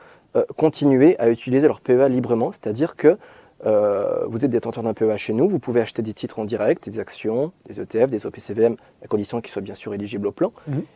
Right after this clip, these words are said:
Speaker 1: Et vous pouvez maintenant, donc, si vous le souhaitez, ouvrir en parallèle une poste, si je peux me permettre, en gestion profilée, c'est-à-dire que vous allez pouvoir déléguer tout ou partie, finalement, de la gestion de vos investissements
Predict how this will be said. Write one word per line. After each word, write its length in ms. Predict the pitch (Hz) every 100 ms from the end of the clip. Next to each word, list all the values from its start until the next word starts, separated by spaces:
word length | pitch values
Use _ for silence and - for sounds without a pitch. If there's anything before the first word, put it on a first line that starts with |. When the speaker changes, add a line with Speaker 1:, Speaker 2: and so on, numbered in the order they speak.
| -
Speaker 1:
Et 60 |
vous 140 | 139 147
pouvez 160 | 175
maintenant, 260 | 175 156 190
donc, 160 | 143 -
si 140 | 165
vous 100 | 147
le 60 | 143
souhaitez, 340 | - - 185 _ _ -
ouvrir 400 | 196 170 196 147
en 80 | 127
parallèle 520 | 123 117 113 196 131 - _ _ _ _ _ -
une 160 | 131
poste, 320 | 113 151 208 -
si 80 |
je 80 | 120
peux 80 | 120
me 80 | 117
permettre, 400 | 117 151 - - -
en 80 | 117
gestion 440 | 117 180 - 170
profilée, 460 | - 135 - 117 - _ _ _
c'est-à-dire 420 | - 117 117 139 180
que 100 | 123
vous 180 | 117 117
allez 100 | 123
pouvoir 260 | 123 123
déléguer 340 | 117 127 127 131
tout 400 | - 208 - 165
ou 20 |
partie, 480 | - 123 - 170 220
finalement, 440 | _ 131 123 131 180
de 100 | 120
la 120 | 113
gestion 360 | 117 135 -
de 60 | 147
vos 220 | 117 113
investissements 560 | 123 117 - 107 143